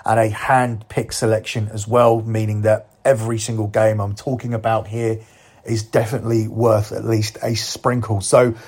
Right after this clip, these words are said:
we move on to the game here between Walsall and Leicester City. Well, Leicester are the two to five favourites here away from home. It's fifteen to four on the draw, and it's fifteen to two here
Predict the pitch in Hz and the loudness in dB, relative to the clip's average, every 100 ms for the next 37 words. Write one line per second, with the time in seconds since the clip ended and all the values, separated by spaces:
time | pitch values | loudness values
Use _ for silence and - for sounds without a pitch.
0 | - - 127 147 165 156 151 - 135 123 | -20 -4 0 2 4 6 4 2 0 4
1 | 143 143 131 139 120 117 113 - 127 123 | 4 2 0 2 2 0 -4 -2 0 0
2 | 120 117 120 139 151 151 - 127 110 - | -2 -4 0 4 4 2 0 2 2 0
3 | - _ - 131 123 120 - 127 120 131 | -6 _ 0 4 4 2 -4 -4 0 2
4 | 135 - 110 - 117 - 107 107 - - | 0 -2 -6 -4 -4 -2 -2 -4 -8 -20
5 | - - 127 123 143 - 180 135 139 131 | -20 -10 -2 0 0 0 0 4 4 4
6 | 117 127 123 117 - - 165 - - 135 | 2 -2 -4 -6 -6 -2 -2 -2 -4 -2
7 | 120 117 - 139 123 110 - 113 104 107 | 0 -2 0 0 0 -6 -8 -6 -4 -2
8 | 123 123 123 113 131 113 101 104 _ _ | 0 0 -2 0 2 2 0 -6 _ _
9 | _ - 131 - 170 175 160 131 120 143 | _ -12 -6 0 0 2 0 -2 -4 0
10 | 135 - 131 135 131 110 147 151 107 104 | 2 2 2 2 2 -4 0 2 4 2
11 | 110 - _ 123 113 - 143 - 113 104 | -2 -6 _ -6 -4 -6 -6 -4 -6 -6
12 | 101 - 160 123 110 107 98 | -8 0 0 2 -2 -2 -2